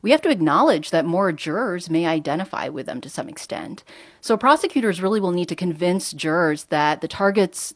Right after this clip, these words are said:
were being investigated for criminal activity rather than their political beliefs. There's also this risk that government losses in a case like this can inspire future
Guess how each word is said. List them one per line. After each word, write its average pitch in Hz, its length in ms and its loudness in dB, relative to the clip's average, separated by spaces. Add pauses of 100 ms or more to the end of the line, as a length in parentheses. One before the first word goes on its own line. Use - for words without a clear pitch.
were 180 320 2
being 170 300 4
investigated 160 800 0
for 147 320 -2
criminal 214 460 4
activity 147 480 -4
rather 147 320 -2
than 143 100 -2
their 143 100 -4
political 151 440 -8
beliefs. 156 600 -4 (420)
There's 247 160 -2
also 453 280 4
this 254 220 2
risk 185 400 -2
that 165 200 0
government 175 360 0
losses 160 340 0
in 196 80 -2
a 196 80 -6
case 196 300 -4
like 202 220 -2
this 196 200 -4
can 185 140 -4
inspire 156 500 0
future 151 640 -2